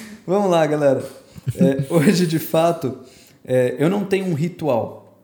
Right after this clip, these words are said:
A minha carta de vendas, ela é muito mais inspiracional do que estrutural.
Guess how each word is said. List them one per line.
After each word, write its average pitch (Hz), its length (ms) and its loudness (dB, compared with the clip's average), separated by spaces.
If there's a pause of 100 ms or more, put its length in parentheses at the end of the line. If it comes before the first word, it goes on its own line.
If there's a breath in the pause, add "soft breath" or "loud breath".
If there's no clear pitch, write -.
(140)
A 120 100 0
minha 160 220 -2
carta 170 300 -4
de 135 120 -8
vendas, 127 400 -6
ela 131 140 -4
é 139 40 -2
muito 147 260 -4
mais - 640 -8 (600 soft breath)
inspiracional 170 1400 -2 (340)
do 131 160 -6
que 143 720 -6
estrutural. 151 840 -6